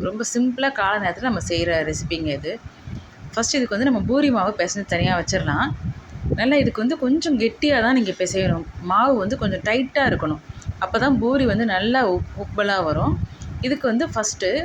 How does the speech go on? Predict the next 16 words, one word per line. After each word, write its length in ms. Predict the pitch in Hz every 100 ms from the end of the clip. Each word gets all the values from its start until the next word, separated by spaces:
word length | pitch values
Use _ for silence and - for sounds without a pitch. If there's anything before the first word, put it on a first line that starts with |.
| - - - - - -
நம்ம 240 | 214 208 202
பூரி 180 | 254 277 233
மாவு 160 | 214 233
எடு-, 120 | 196 170
அந்த 140 | 175 170 165 160 - - - - 214
ஆட்டா 200 | 220 202
இருக்குல்ல, 260 | 170 180 285 349
நம்ம 120 | 220 196 180 170
கோதுமை 320 | 202 196 180 156
மாவு, 140 | 147 147
அதை 100 | 185 180
எடுத்து 180 | 175 226 170
வச்சிருங்க. 320 | 165 156 147 165 - - - 196
நான் 240 | 226 277 240
வந்து 140 | 247 -
இப்போ 180 | 196